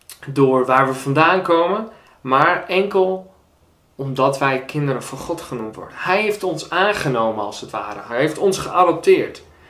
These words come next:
als zijn geliefde kinderen. En dit maakt nou juist de, een wereld van verschil. Want dit betekent dat onze identiteit niet langer is in onze afkomst, waar we vandaan komen, komen,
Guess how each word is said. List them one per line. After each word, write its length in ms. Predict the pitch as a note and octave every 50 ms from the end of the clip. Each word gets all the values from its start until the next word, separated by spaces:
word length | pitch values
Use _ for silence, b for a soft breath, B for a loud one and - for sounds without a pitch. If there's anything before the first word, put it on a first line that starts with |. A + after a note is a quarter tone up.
| b b b
als 180 | - B2+ -
zijn 220 | - D3 C#3 C#3 C#3
geliefde 360 | C#3 C3+ C3 B2+ B2 - A#2+
kinderen. 400 | - C#3 C3 B2 A#2 F#2 - - - - - - - - _ - - B B B B B B B B B B B
En 140 | - D#3 D3
dit 200 | F#3 A3+ B3 A#3+
maakt 300 | A#3 A3 G3+ G#3 G#3+ G3
nou 180 | G3 E3+ D#3+
juist 580 | D#3 D#3+ D#3+ F#3+ G3+ A#3 B3+ B3 - - - - - - - - -
de, 260 | D3+ D3 C#3 C3+ C#3 C#3
een 200 | D#3 D#3 D3 C#3
wereld 440 | C#3+ D#3 G3 A3+ A#3 A3+ G3+ - -
van 200 | - F3 E3 D#3+
verschil. 600 | - D3+ - - - G3 D#3+ A#2 - - - - B B B B B B B
Want 160 | - D3 C#3+
dit 140 | - B3+ A#3+
betekent 460 | B3+ - - G#3 G3 F#3+ F#3+ F#3 F3+
dat 180 | F#3 F#3 F3+ -
onze 300 | F#3+ G3 F3+ E3 F#3 G3
identiteit 800 | G3 F3 F3 E3+ - F3 E3 - G#3 G3 F3+ D3+ D3 C#3+ - B B B B B B
niet 300 | - C#3+ F3 G3+ G3 G3
langer 440 | F3 E3 D#3 D#3 D#3 D#3 D3+ D3 C3
is 320 | D3+ C#3+ C#3 C3+ - -
in 160 | - D3 C#3 C3+
onze 180 | C3 - C#3+
afkomst, 520 | - - D3+ D3 - - C3+ B2 A#2 - -
waar 200 | D3 D3 D#3 D#3
we 80 | E3
vandaan 540 | D#3 - F3+ D#3+ C#3+ D3 D3+ E3 F3+ F3+ F3
komen, 340 | - D#3 B2+ A2+ A2+ A2+ - B B B B B B
komen, 420 | - D#3 D3+ C#3+ C3+ A#2 A2 A2